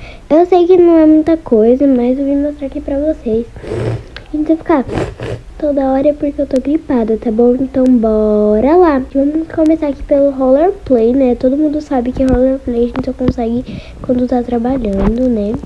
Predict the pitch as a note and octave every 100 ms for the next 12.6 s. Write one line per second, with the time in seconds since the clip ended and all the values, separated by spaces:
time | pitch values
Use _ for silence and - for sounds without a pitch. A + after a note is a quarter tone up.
0 | - - - - - - A#3+ A#3+ C#4 -
1 | D4 D4 D4 F#3 F#3 - - - - A#3
2 | C4 C4 C4+ - B3+ B3 B3 C4 - A#3
3 | A#3 A#3 D4 C4 A#3 B3+ B3+ A#3 A3+ A#3
4 | - G3+ G#3+ - - - - - - -
5 | B3+ A#3 C4+ A3+ G3+ G#3+ - - - D#4
6 | E4+ D#4 B3+ B3+ A#3 A#3 - - B3 A#3+
7 | A#3+ B3 A#3+ - B3+ B3+ B3+ C4+ A#3 G#3+
8 | G#3 G3+ G#3+ G#3+ A#3 C#4 - - - -
9 | A#3 A#3 A#3 D4+ F4+ D#4 C#4 B3+ C4 B3+
10 | G#3+ G#3 A3 D#4+ - - - - - -
11 | - - - - - - - - - -
12 | - - C4+ C4 D4 D#4